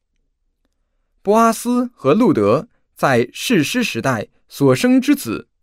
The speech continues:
为俄贝德，俄贝德生耶西，耶西生大卫王。而正是这个大卫带领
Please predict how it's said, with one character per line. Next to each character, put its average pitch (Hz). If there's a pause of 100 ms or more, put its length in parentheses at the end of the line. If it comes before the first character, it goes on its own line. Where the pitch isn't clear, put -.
为 107 (140)
俄 113
贝 180
德， 101 (800)
俄 131
贝 190
德 110
生 160 (140)
耶 160
西， 196 (640)
耶 165
西 185 (180)
生 131 (180)
大 110
卫 113
王。 90 (1080)
而 151 (160)
正 233
是 135
这 277
个 120
大 170
卫 131 (360)
带 247
领 120